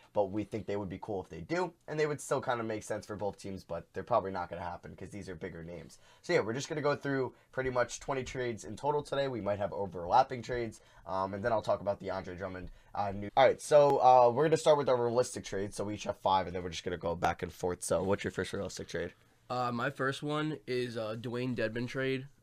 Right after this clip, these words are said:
Speaker 2: Uh, Boston, uh, receives Dwayne, Dwayne, Dwayne Dedmon, and, uh,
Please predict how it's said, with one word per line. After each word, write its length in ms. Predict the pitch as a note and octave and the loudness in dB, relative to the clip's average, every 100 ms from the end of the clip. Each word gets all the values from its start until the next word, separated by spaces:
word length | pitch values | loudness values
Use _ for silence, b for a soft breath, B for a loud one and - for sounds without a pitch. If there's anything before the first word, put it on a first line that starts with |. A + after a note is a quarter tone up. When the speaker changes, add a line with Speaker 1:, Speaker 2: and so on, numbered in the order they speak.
| _ | _
Speaker 2:
Uh, 260 | A2+ A2 G#2+ | -6 -4 -4
Boston, 680 | B2 A#2+ B2+ C#3+ C#3 C#3 C#3 _ _ _ - - A2+ | -2 -2 -2 -2 -2 -2 -6 _ _ _ -20 -14 -6
uh, 240 | A#2 A2+ | -4 -4
receives 340 | A#2+ - B2+ A#2+ | -4 -6 -6 -2
Dwayne, 240 | B2 B2 | -2 -2
Dwayne, 340 | A#2 A#2 A2+ A#2+ A#2+ | -2 -4 -4 -10 -12
Dwayne 460 | A#2 A2+ A#2+ A#2 G#2+ | -8 -4 -4 -6 -4
Dedmon, 400 | A#2+ G2+ F#2+ A#2+ b b b - | -6 -6 -8 -12 b b b -10
and, 500 | A2+ A2 G#2+ G#2+ F#2 | -6 -6 -6 -8 -6
uh, 420 | G#2 G2+ G2 | -4 -4 -6